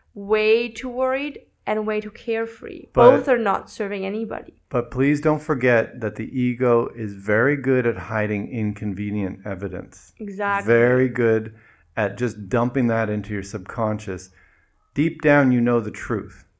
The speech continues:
Speaker 2: But let's say you really wanted to go in the water. Let's say, the movie Jaws,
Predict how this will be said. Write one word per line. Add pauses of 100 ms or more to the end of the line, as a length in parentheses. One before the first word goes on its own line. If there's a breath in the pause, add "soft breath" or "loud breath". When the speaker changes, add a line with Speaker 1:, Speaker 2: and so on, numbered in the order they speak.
(340)
Speaker 2:
But
let's
say
you
really
wanted
to
go
in
the
water.
Let's
say, (360 soft breath)
the
movie
Jaws,